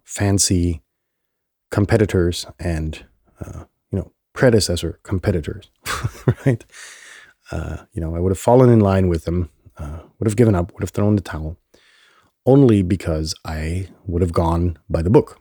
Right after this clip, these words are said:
But because I, you know, went so far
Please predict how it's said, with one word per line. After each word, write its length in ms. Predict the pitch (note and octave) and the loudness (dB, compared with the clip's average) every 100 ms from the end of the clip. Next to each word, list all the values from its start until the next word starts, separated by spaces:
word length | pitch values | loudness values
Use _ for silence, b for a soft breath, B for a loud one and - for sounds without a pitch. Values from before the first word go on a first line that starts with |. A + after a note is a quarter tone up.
| - | -4
But 220 | A#2+ - _ G2+ | -4 -4 _ -2
because 340 | G#2+ A#2+ G#2+ | 0 2 0
I, 420 | - F#2+ F2+ F2 E2+ _ _ _ _ _ _ _ - | 0 -2 0 -2 -6 _ _ _ _ _ _ _ -2
you 60 | |
know, 80 | G2 | 0
went 260 | E2+ G#2 A2 | 2 2 2
so 220 | - G2+ | 2 0
far 560 | - G2+ F#2 F#2+ F2 | 0 -2 2 2 0